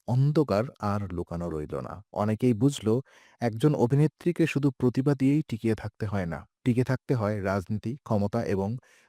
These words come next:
গোষ্ঠীবাদের বিরুদ্ধে দাঁড়িয়ে। প্রিয়ঙ্কা তার বক্তব্যে আরও বলেন, তিনি মানসিকভাবে ভেঙে পড়েছিলেন,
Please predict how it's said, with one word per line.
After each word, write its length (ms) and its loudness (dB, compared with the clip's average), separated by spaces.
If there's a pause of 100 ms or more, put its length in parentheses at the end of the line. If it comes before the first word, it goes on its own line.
গোষ্ঠীবাদের 680 2
বিরুদ্ধে 360 -4
দাঁড়িয়ে। 380 -6 (120)
প্রিয়ঙ্কা 400 2
তার 180 -2
বক্তব্যে 540 -2 (200)
আরও 260 0
বলেন, 460 0 (420)
তিনি 160 4
মানসিকভাবে 680 2
ভেঙে 280 2
পড়েছিলেন, 540 -2